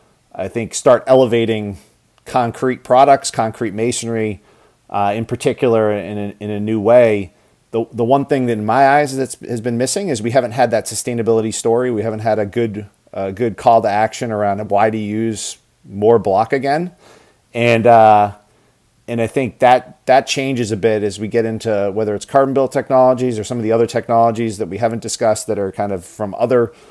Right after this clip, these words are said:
other folks that are kind of dancing around similar concepts. Um, those are all things that should be looked at and embraced, because if we can start changing the,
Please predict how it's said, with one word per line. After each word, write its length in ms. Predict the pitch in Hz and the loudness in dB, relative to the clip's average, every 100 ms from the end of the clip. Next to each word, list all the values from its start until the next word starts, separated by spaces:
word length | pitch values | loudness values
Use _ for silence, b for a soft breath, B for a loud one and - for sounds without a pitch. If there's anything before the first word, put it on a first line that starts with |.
| b b _ - | b b _ -4
other 360 | 117 120 110 | 0 2 2
folks 480 | 95 - 127 117 - | -2 2 4 4 0
that 160 | 120 110 | 0 2
are 100 | 107 | 0
kind 180 | 120 | -2
of 80 | 104 | -4
dancing 360 | 123 123 123 117 | -4 -4 -6 -4
around 320 | 113 117 110 | -2 -2 -4
similar 280 | - 120 107 | -4 -4 -4
concepts. 640 | - 123 120 120 110 - b b b b b | -2 -4 -2 0 -2 -4 b b b b b
Um, 500 | 110 110 104 92 87 - _ | 0 2 2 0 -4 -16 _
those 240 | 127 151 147 | 2 4 8
are 80 | |
all 140 | 131 131 | 8 8
things 300 | - 131 117 | 6 0 -2
that 80 | 113 | -6
should 160 | 110 | -4
be 80 | 110 | 0
looked 220 | 113 - | 0 2
at 180 | 110 98 | 2 2
and 80 | 95 | -2
embraced, 480 | 95 98 90 - - | -6 -4 -4 -6 -10
because 360 | 95 101 92 | -6 -6 -4
if 140 | 101 135 | -6 -6
we 100 | 151 | -6
can 140 | 147 | -4
start 220 | - 131 | -2 -2
changing 480 | - 123 127 123 123 | -2 -8 -6 -6 -4
the, 180 | 107 | -4